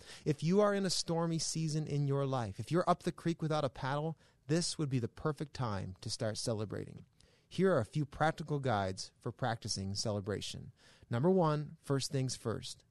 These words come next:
give thanks for anything new. A new relationship, a new day,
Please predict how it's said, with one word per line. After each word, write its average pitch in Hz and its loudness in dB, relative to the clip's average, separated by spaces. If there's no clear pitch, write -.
give 123 0
thanks 143 0
for 143 -4
anything 123 -2
new. 110 -2
A 127 0
new 139 6
relationship, 147 2
a 123 0
new 123 2
day, 131 4